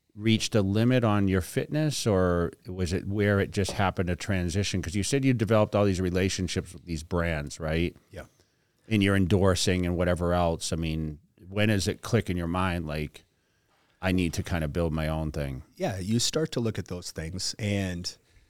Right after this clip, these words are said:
Speaker 2: <clears throat> you look at the, the longevity of an athlete. You look at pro athletes, you know, how long do those contracts last? And as I move forward, um, I was previously married,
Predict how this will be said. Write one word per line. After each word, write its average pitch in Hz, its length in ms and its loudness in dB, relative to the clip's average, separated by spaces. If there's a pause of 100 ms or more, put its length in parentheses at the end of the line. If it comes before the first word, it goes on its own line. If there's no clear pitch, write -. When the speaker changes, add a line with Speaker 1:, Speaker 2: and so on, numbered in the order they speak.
(260)
Speaker 2:
<clears throat> 110 200 -4
you 117 140 0
look 127 160 2
at 104 60 0
the, 104 260 2
the 104 240 -6
longevity 101 560 2
of 101 100 -2
an 101 60 -2
athlete. 104 500 -8
You 104 100 -18
look 110 140 -4
at - 100 -6
pro 131 220 0
athletes, - 600 -8 (180)
you 92 80 -18
know, 87 260 -8 (320)
how 113 160 0
long 110 160 2
do 107 60 0
those 101 160 -2
contracts - 500 -6
last? - 380 -8 (540)
And 95 640 -2 (280)
as 104 200 -2
I 101 40 -2
move 98 220 0
forward, 90 600 -2 (280)
um, 80 480 -10
I 98 60 -10
was 85 140 -8
previously 98 420 -6
married, 87 420 -4